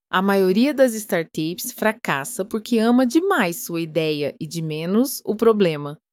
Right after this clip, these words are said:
Paul Graham. Fundadores de unicórnios mergulham nas dores do mercado com profundidade quase patológica. Eles entendem o problema melhor que o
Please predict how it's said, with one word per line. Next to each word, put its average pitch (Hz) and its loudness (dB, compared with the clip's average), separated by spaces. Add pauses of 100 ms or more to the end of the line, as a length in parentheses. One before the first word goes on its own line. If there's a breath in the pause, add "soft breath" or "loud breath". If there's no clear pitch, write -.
(120)
Paul 262 6
Graham. 156 0 (420)
Fundadores 277 4
de 180 -2
unicórnios 160 0 (240)
mergulham 240 6
nas 185 2
dores 196 4
do 175 -4
mercado 180 0
com 196 -4
profundidade 196 0 (100)
quase 277 2
patológica. 202 0 (220)
Eles 175 2
entendem 180 -2
o 156 -6
problema 175 0
melhor 214 6
que - -2
o 247 -2